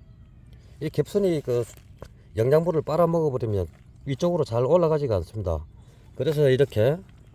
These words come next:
겹순을 제거를 해줘야 됩니다. 이렇게 한번 보십시오. 겹순이 이렇게, 이렇게 나왔어요. 이렇게, 이렇게요. 그래서 꼭 겹순치기를 해줘야만이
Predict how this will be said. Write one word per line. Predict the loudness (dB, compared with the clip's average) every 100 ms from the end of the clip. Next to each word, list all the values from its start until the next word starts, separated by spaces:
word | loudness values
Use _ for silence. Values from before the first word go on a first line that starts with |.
| -20 -20 -20 -20 -20 -20 -20 -20 -20 -20 -20 -20 -20 -20 -20 -20 -20 -20 -20 -20 -20 -20 -20 -20
겹순을 | -6 -6 -2 0 2 0
제거를 | 0 0 0 0
해줘야 | -2 -2
됩니다. | -2 -2 -2
이렇게 | -4 -4 -6 -6 -12 -20 -20 -20 -16
한번 | -8
보십시오. | -6 -6 -4 -4 -4 -10 -20 -20 -20 -20 -20 -20 -20 -16
겹순이 | -4 -2 0 0 0 -2 -6 -16 -20 -20 -20 -14 -2
이렇게, | 0 2 0 0 0 0 -6 -20 -20 -12
이렇게 | -8 -6 -6
나왔어요. | -6 -6 -8
이렇게, | -12 -10 -12 -12 -20 -20 -20 -20 -20 -20 -20 -14
이렇게요. | -8 -8 -8 -8 -8 -12 -20 -20 -20 -20 -14
그래서 | -12 -6 -6 -6 -12 -20 -20 -20 -20 -20 -20 -20 -20 -12
꼭 | -6 -2 -2
겹순치기를 | -4 -6 -6 -8 -6 -2 -2 0
해줘야만이 | -2 0 0 0 0 -2 -2 -2